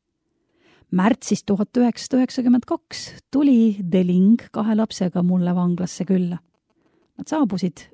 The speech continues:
õhtupimeduses. Kui Iisak mind nägi, jooksis ta trellide vastu mind kallistama.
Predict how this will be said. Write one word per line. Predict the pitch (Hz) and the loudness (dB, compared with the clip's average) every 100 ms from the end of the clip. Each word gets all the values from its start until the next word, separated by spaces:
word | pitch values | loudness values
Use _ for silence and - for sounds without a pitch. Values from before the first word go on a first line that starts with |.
| - | -8
õhtupimeduses. | 180 - 185 185 185 180 190 202 - - _ _ _ _ _ _ _ _ _ _ _ _ _ _ _ _ - _ - | -8 -6 -6 -2 -2 -2 -6 -10 -14 -18 _ _ _ _ _ _ _ _ _ _ _ _ _ _ _ _ -20 _ 2
Kui | 247 254 | 4 4
Iisak | 285 415 - 240 - | 2 0 0 -2 0
mind | 214 214 226 | 0 2 2
nägi, | 359 - 196 185 185 - _ _ - | 0 0 0 0 -2 -6 _ _ -2
jooksis | 196 220 196 - 180 - | 2 4 2 -6 -10 -6
ta | - 185 180 185 - - | -2 0 2 0 -4 -4
trellide | 208 220 190 170 170 | 0 2 2 0 0
vastu | 185 - 185 | -2 -4 -4
mind | 170 156 | -4 -4
kallistama. | - 190 180 - - 165 | -2 0 0 -4 -6 -4